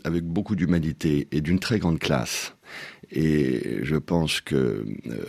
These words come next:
en plus, sur le plan professionnel, ça porte un coup très dur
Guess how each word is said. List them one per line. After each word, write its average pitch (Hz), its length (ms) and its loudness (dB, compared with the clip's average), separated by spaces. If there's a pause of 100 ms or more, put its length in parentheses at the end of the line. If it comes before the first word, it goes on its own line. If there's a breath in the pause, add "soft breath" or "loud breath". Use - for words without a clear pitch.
(560)
en 73 120 0
plus, - 560 4
sur - 240 -6
le 67 40 -4
plan 67 440 -2
professionnel, 78 760 -2
ça 73 200 -4
porte - 340 -8
un 65 60 -2
coup - 180 -12
très - 240 -2
dur 76 420 -2